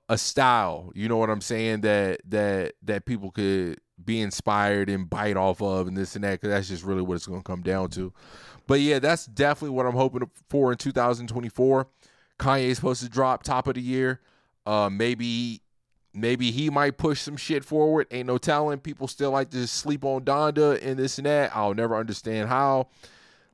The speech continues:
Uh, if you like music, I just don't understand how you could listen to that album and don't think it's some of the greatest music you ever heard. Uh, on to the next topic. I've been at it for thirty-six minutes. I'm gonna try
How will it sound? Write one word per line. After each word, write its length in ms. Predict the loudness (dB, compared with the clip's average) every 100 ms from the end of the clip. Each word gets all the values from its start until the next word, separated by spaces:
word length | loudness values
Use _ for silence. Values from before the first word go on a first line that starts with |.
| _
Uh, 600 | 0 4 4 4 2 0 -6
if 160 | -10 0
you 60 |
like 200 | 2 2
music, 580 | 0 2 2 2 -2 -2 -6
I 80 |
just 220 | -6 -4 -2
don't 200 | 0 0
understand 400 | -4 -4 -2 0
how 60 |
you 140 | -2 -4
could 140 | -2
listen 260 | -2 -2 -4
to 100 | -2
that 160 | 0
album 440 | 2 2 0 -2 -6
and 240 | -8 -6
don't 340 | 0 0 0 -6 _ _ _
think 180 | -8 -6
it's 100 | -6
some 180 | -6 -6
of 40 |
the 80 | -4
greatest 340 | -2 -2 -2 -8
music 300 | -8 -8 -6
you 180 | -4
ever 160 | -4 -4
heard. 260 | -4 -4 -8 _ _ _ _ _ _ _ _ 2
Uh, 240 | 4 4
on 400 | 4 4 6 4
to 180 | 0 2
the 160 | 2
next 640 | 2 2 4 4 2 -6 -8
topic. 760 | -2 2 4 2 2 0 -2 -8 _ _ _ _ _ _ _ _ _ _ _ _ _ -10
I've 60 | -4
been 120 | 0
at 160 | 2
it 100 | 0
for 80 | -4
thirty-six 540 | -6 -4 -4 -8 -8 -2
minutes. 360 | 0 0 -2
I'm 100 | -4
gonna 180 | -4 -4
try 720 | -6 -14 -4 0 2 2 0